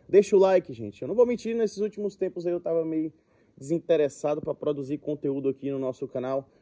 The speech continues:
Só que a gente tá aqui de volta, né? E hoje a gente vai fazer um vídeo bem interessante,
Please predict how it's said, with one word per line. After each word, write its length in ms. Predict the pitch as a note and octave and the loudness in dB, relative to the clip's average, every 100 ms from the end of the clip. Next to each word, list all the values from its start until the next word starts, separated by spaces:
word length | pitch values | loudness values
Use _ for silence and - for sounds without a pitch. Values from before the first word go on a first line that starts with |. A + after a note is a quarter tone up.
| _ _ | _ _
Só 160 | - E3 | 4 4
que 120 | E3 | 4
a 40 | F3 | 0
gente 240 | F#3 - | -2 0
tá 120 | G3+ | 2
aqui 180 | F#3 F#3+ | 2 -2
de 100 | F3 | -10
volta, 440 | D#3+ C3 A#2 A2+ | 0 2 2 -4
né? 200 | A2+ B2+ | -6 -4
E 80 | C3+ | 0
hoje 140 | D3+ D3+ | -2 -2
a 40 | |
gente 100 | D#3 | -4
vai 80 | D3 | -4
fazer 180 | D#3 D3 | -2 -4
um 100 | C#3 | -6
vídeo 220 | C3+ C#3 | -10 -8
bem 140 | D3 | -8
interessante, 640 | D#3+ D#3+ B2+ - C3+ D#3 | -4 -2 -2 -4 -10 -10